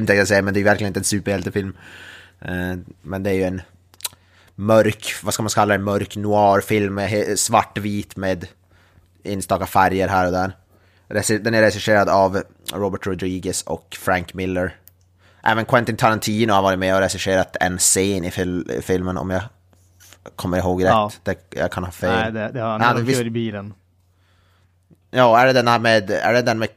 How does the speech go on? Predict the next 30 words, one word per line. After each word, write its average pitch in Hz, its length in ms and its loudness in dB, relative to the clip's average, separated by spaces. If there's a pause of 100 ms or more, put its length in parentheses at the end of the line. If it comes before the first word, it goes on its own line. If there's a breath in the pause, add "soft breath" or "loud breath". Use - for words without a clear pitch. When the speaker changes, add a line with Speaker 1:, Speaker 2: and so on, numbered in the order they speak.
(300)
Speaker 1:
Clive 104 380 2
Owen? 127 480 0
Är 123 60 -2
det 110 80 0
den? 123 260 -4 (220)
Speaker 2:
Ja, 123 240 2
när 117 120 0
han 113 120 2
si-, 147 120 -6
när 131 100 0
de 123 80 0
sitter 135 120 0
Speaker 1:
Jag - 60 -2
kommer 117 200 2
Speaker 2:
i - 20 6
Speaker 1:
inte 120 80 4
Speaker 2:
bilen 113 200 2
och 104 120 -2
så 120 80 0
är 107 80 4
det 104 60 2
lite 98 200 -4
olika 104 260 -4
färger 98 340 0
och 92 80 -2
den 92 100 -4
där, 92 240 0
när 95 100 -2
han 95 100 0
har 95 280 0